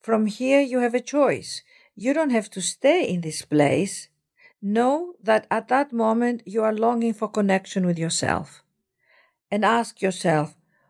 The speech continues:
'Why am I withdrawing my self-love?' Listen for the response.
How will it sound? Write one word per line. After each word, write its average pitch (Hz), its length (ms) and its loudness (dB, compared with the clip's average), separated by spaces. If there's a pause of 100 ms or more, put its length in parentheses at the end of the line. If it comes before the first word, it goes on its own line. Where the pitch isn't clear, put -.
(180)
'Why 269 640 0
am 226 240 2
I 220 100 2
withdrawing 185 680 0
my 160 120 -2
self-love?' 143 800 0 (680)
Listen 311 460 4
for 294 180 -2
the 269 140 2
response. 247 680 -4